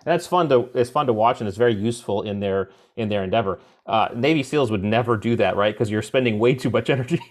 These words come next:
right? You're calm, right? You're, you're, you're grabbing your energy where you can in those moments, because you, you wanna make sure you're, you, you char-, you're, you're as charged up as you possibly can be, so that when it's needed, you have it, right?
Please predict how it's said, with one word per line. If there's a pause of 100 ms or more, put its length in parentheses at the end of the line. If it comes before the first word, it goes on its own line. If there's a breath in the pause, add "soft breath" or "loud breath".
(100)
right? (220 loud breath)
You're
calm,
right?
You're,
you're, (180 soft breath)
you're
grabbing
your
energy
where
you
can (220 soft breath)
in
those
moments,
because
you,
you
wanna
make
sure
you're, (100)
you,
you
char-,
you're, (100)
you're
as
charged
up
as
you
possibly
can
be, (280 soft breath)
so
that
when
it's
needed,
you
have
it,
right?